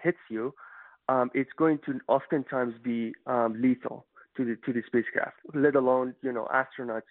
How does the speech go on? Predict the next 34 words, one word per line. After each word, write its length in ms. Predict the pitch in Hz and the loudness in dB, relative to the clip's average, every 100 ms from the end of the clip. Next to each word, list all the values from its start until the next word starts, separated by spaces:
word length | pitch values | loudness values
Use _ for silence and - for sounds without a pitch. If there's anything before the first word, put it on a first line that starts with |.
| - | -6
that, 180 | 110 107 | -6 -4
that 160 | 120 113 | -4 -4
are 100 | 110 - | -4 -6
present 320 | 120 117 113 | -8 -6 -10
in 140 | 107 101 | -12 -8
space. 220 | - - _ _ _ _ _ _ - | -8 -8 _ _ _ _ _ _ 0
Um, 220 | 123 117 - | 0 0 0
so 80 | 139 | 4
that's, 220 | 147 - - | 4 2 0
that's 200 | 143 143 | 2 2
why 140 | 151 135 | -2 -4
it's 180 | 131 | -6
really 240 | 131 139 127 | -6 -6 -6
important 460 | 117 - 135 123 - | -8 -8 -8 -8 -8
to 240 | 127 113 107 | -4 -4 -6
Department 380 | 120 127 127 127 | -8 -4 -2 -2
of 140 | 113 | -4
Defense. 400 | 143 165 165 160 - - - - _ 131 | -4 0 0 -2 -8 -20 -20 -20 _ -4
Um, 260 | 120 120 - 127 _ 131 | -2 -4 -10 -20 _ -2
and, 160 | 135 135 - | -2 0 -2
and 160 | 135 | -2
again, 280 | 135 139 131 | 0 0 0
these 140 | 135 139 | -2 0
are 100 | 135 | 2
just 240 | - 127 - - | 2 -2 -4 -8
U 180 | 127 123 | 0 0
S 80 | 123 - | 0 -2
based, 240 | 123 113 - _ _ | -4 -4 -10 _ _
um, 320 | 127 117 113 117 | -10 -8 -8 -8
organizations, 800 | - 120 113 120 147 170 - 131 - - - - - - | -6 -4 -6 -4 -2 -2 -4 -8 -10 -18 -20 -20 -4 0
but 160 | 127 | 0
Department 340 | 139 143 147 139 | 0 2 4 4
of 120 | 123 | 2
Defense 440 | 123 170 170 165 | -2 2 4 2